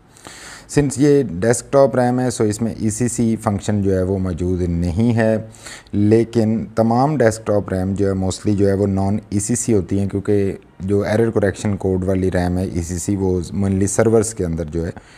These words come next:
वो यूज़ की जाती है। और ये एक डेस्कटॉप रैम है, so it fits the standard criteria for a desktop। और इसके अंदर जो है वो डीडीआर फ़ोर रैम टू एटी एट पिन के साथ है और ये टू एक्स डुअल चैनल को सपोर्ट करती है। मीन जब इसकी आप टू स्टिक्स यूज़ करते हैं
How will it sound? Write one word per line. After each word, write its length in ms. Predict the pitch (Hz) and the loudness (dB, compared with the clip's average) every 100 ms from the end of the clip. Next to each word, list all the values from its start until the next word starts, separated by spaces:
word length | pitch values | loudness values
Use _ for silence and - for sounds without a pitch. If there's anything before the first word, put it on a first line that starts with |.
| - - - | -20 -14 2
वो 100 | 113 | 4
यूज़ 260 | 107 104 | 4 2
की 120 | - 90 | 0 -2
जाती 300 | 80 78 101 | -4 -4 -4
है। 60 | |
और 80 | 101 | -2
ये 100 | 110 | 0
एक 80 | 107 | 0
डेस्कटॉप 560 | 104 107 - 131 127 117 | 0 0 0 2 2 2
रैम 220 | 117 117 | 0 0
है, 120 | 113 113 - - - | -2 -6 -16 -20 -18
so 140 | - 117 113 85 | 0 2 2 0
it 160 | 104 - | -4 0
fits 320 | 110 107 - | 0 0 0
the 140 | 107 | 0
standard 400 | 101 104 98 107 | 2 2 2 2
criteria 520 | 107 98 95 95 104 | 2 0 0 0 0
for 160 | 104 90 | 2 0
a 100 | 85 76 | 0 0
desktop। 460 | 98 - 120 107 107 - - - - - | -2 -2 0 2 0 -12 -20 -20 -18 0
और 140 | 113 | 2
इसके 200 | 123 - | 4 2
अंदर 240 | 135 123 127 | 2 4 4
जो 140 | 117 | 4
है 180 | 123 123 | 6 6
वो 160 | 113 117 | 4 2
डीडीआर 380 | 107 101 110 107 | 0 0 2 0
फ़ोर 280 | - 117 110 | 0 0 2
रैम 260 | 107 104 101 | 0 -2 -2
टू 280 | 107 110 107 - | -2 0 -2 -2
एटी 280 | 101 101 104 | -2 0 2
एट 180 | 101 98 - | 2 0 -2
पिन 200 | 104 104 | 0 2
के 120 | 110 | 2
साथ 320 | 127 117 107 113 | 2 2 2 2
है 140 | 110 107 - - - - - | -2 -4 -20 -20 -20 -20 -4
और 120 | 117 | 0
ये 220 | 117 123 120 - - | 4 4 2 -2 -2
टू 160 | 143 | 4
एक्स 280 | 127 113 - 101 | 4 2 -4 2
डुअल 280 | 104 110 | 4 4
चैनल 340 | 107 107 95 98 | 4 0 0 -2
को 160 | 95 120 | -4 -6
सपोर्ट 420 | - - 101 90 | -8 -2 0 0
करती 340 | - 80 85 95 | -2 -4 -2 0
है। 60 | |
मीन 220 | 98 110 | 2 2
जब 160 | 113 110 | 2 2
इसकी 280 | 107 107 113 | 0 0 2
आप 240 | 104 98 - | 2 0 -2
टू 120 | 127 | -2
स्टिक्स 400 | - 113 107 - | 0 -2 -2 -6
यूज़ 220 | 95 95 - | -4 -4 -2
करते 280 | 92 80 95 | -4 -4 -6
हैं 140 | 113 | -6